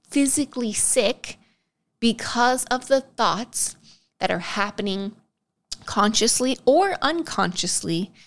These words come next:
in your mind, okay? So one, that's awareness is really gonna help you alone because you know the stories that you're telling yourself and you do have the power to shift them.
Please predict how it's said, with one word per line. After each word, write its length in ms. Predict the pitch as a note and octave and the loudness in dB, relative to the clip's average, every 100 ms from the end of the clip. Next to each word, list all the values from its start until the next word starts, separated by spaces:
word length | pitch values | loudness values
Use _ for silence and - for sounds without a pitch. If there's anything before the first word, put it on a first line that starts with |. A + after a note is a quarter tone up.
| _ - _ - | _ -20 _ -4
in 340 | G#3+ A3 A3+ - | 0 2 0 -4
your 540 | F#3+ F#3+ F#3 F#3 F3+ | -6 -4 -4 -4 -6
mind, 640 | - F3 G#3+ F#3 G3 G#3+ - - | -8 -8 -6 -6 -10 -18 -20 -8
okay? 460 | F#3 - F3 G3 B3 | -8 -6 -6 -4 -4
So 180 | - F#3+ | -4 -4
one, 420 | F3 F#3 F#3+ G#3 | -2 -4 -2 -2
that's 300 | G3 F#3+ - | -4 -4 -4
awareness 640 | F#3+ F3 A3 A#3+ A#3+ A#3+ | -2 0 0 2 0 0
is 120 | G3 | -2
really 220 | F3 G3+ F#3+ | 0 0 0
gonna 160 | F#3 | 0
help 300 | G3+ G3 G3 | 2 0 0
you 180 | G3+ G3+ - - - | -2 -4 -6 -18 -2
alone 640 | F3 E3 F3 E3+ F#3 G3+ A3 | 0 2 2 2 2 2 2
because 420 | G3+ - E3+ F3+ | -2 -2 -2 0
you 140 | G3+ | 0
know 180 | G3 G3+ | 2 0
the 120 | G3 | -2
stories 420 | G3+ - G3+ G#3 | -6 -4 -2 -2
that 160 | A3 - | -2 -4
you're 100 | G#3+ | -4
telling 380 | G#3 G3 G3+ G3+ | -6 -6 -6 -6
yourself 420 | G3+ - G#3 G#3 | -6 0 2 2
and 120 | E3+ | -2
you 160 | D#3+ E3+ | -8 -8
do 260 | - E3 | 0 2
have 240 | F#3 G3 F#3+ | 4 2 2
the 80 | F#3+ | 0
power 300 | G3+ G3+ G3 | 0 0 0
to 100 | A3+ | -4
shift 360 | - G#3 - | -4 -4 -4
them. 280 | A3 A#3 B3+ | -6 -4 -4